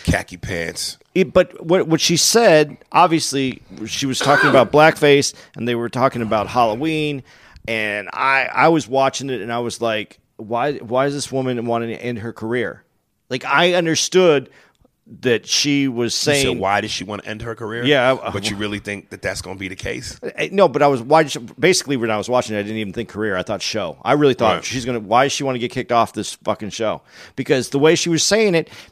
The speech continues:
Speaker 2: but it wasn't, it was so dumb.
Speaker 1: Right.
Speaker 2: The way she was saying, I was, "This is a dumb woman."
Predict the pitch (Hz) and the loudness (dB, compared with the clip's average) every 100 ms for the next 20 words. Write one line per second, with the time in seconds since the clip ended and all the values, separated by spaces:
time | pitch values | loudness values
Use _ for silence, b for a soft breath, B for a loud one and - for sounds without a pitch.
0 | - 165 165 147 190 202 220 196 - _ | -2 0 0 4 4 6 0 -2 -14 _
1 | _ _ _ _ - 143 131 - 147 156 | _ _ _ _ -12 -8 -6 -6 -2 -2
2 | 117 - 143 143 82 76 _ _ _ 90 | -2 2 4 4 -2 -14 _ _ _ -4
3 | 87 - _ _ _ _ _ _ _ 117 | -4 -4 _ _ _ _ _ _ _ -2
4 | 131 147 - 147 - 170 151 123 - 120 | 2 2 0 -6 -4 -2 0 -2 -4 -8
5 | 147 147 123 127 120 117 143 135 80 | -6 -8 -4 -2 -2 0 0 -2 -8